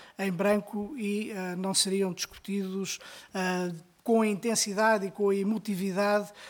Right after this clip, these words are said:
eh, como nós temos vindo a discutir. Muito obrigado, senhor Presidente.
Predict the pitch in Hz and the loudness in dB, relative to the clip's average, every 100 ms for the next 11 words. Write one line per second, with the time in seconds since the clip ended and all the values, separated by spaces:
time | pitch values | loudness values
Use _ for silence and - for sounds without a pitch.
0 | - 190 185 208 208 185 190 196 - 190 | -10 -8 -8 -6 -4 -2 0 0 0 -6
1 | 165 170 170 165 - - 151 - 220 185 | -6 -6 -6 -8 -14 -16 -18 0 0 0
2 | 170 170 - 165 165 160 | -4 -8 -10 -12 -16 -16